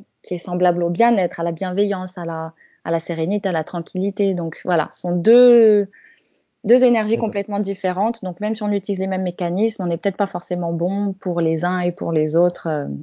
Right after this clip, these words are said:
Speaker 1: dans le
Speaker 2: D'accord.
Speaker 1: domaine, euh, opposé. <laughs>
Speaker 2: D'accord, d'accord.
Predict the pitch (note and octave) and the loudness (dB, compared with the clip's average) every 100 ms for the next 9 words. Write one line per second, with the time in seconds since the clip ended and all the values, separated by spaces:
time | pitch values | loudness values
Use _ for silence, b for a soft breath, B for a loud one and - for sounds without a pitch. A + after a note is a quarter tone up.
0 | - D3+ D#3 D#3 D#3 E3 E3+ D#3+ D3 C#3 | -6 -2 0 2 2 0 -2 -2 0 -2
1 | D3 - _ _ _ _ F3 F3+ E3+ D3+ | -6 -14 _ _ _ _ 0 2 2 2
2 | - - - C4 B3 A3+ F#3 - - - | -2 -2 4 6 6 4 2 -6 -18 -18
3 | - - - - G3 F3+ C#3 D3 - D#3 | -20 -20 -16 -10 -10 -10 0 0 2 2
4 | C3+ C3 B2+ | 2 2 -2